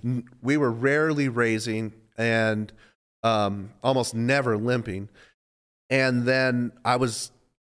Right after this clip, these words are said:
kind of getting the best of him 'cause I was really putting my, you know, foot on his throat towards the end when he was starting to get, 'cause, you know, it, the blinds were two hundred thousand. So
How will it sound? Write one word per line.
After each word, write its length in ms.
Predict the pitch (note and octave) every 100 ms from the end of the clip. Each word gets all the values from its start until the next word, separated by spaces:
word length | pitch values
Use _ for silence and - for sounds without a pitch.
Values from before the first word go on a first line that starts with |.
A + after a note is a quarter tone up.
| -
kind 280 | C#3+ D3+ D#3
of 140 | B2+
getting 300 | C3 C#3 C3+
the 80 | A#2
best 360 | A#2+ A#2 -
of 120 | C#3+ C3+
him 180 | C#3 C#3
'cause 180 | A#2+
I 80 | A#2
was 200 | G#2+ G#2
really 400 | A2+ C3 C3 A#2+
putting 300 | A2+ C3+ B2
my, 220 | A2+ G#2+ - - _ _
you 100 | A#2
know, 200 | G2 F#2+
foot 280 | - A#2+ A#2+
on 120 | B2
his 160 | B2 -
throat 420 | B2 A#2+ A#2+ -
towards 280 | B2 A2 A2
the 120 | A2
end 160 | A2+
when 80 | A2
he 80 | G#2
was 200 | G2 - - - _ _
starting 300 | - C3 A2+
to 60 | G#2
get, 320 | A2+ A2 -
'cause, 160 | C#3+ F3
you 80 |
know, 180 | B2 G#2+ -
it, 220 | D3 C3
the 80 | B2
blinds 400 | A#2 B2 D#3+ C3
were 100 | G#2+
two 200 | - C3+
hundred 240 | A#2+ G#2+
thousand. 420 | A2 G#2 B2 - -
So 340 | - A2